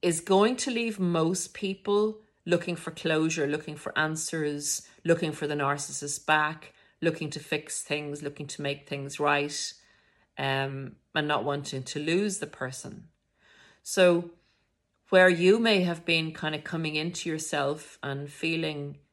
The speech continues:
a little bit more like you and a little bit respectful of yourself and asking for your needs to be met in the relationship, this immediately puts you right back down again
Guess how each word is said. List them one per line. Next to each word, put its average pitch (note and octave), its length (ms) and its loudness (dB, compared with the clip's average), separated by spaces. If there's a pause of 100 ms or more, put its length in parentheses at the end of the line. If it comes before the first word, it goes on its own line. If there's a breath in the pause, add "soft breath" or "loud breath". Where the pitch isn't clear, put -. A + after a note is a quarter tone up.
(720)
a C4 40 -4
little E4 200 -2
bit A3+ 180 0
more F#3 260 4
like D3 320 0
you G3 380 0
and D3 340 -4
a D3+ 60 2
little F#3 240 2
bit F3 320 -2
respectful F#3+ 640 0
of E3 100 0
yourself D3 720 -2
and D3+ 140 -4
asking D#3+ 640 -4
for D3 720 -2
your F3+ 320 2
needs D#3 320 -2
to - 140 -14
be D3+ 80 -8
met D3 280 -2
in C#3+ 100 -6
the C#3+ 60 -4
relationship, C#3 800 -4 (640 soft breath)
this F#3 220 0
immediately E3 840 0 (460)
puts - 320 0
you E3+ 140 -2
right E3 300 0
back D3+ 260 0
down D#3 320 0
again C#3+ 520 -6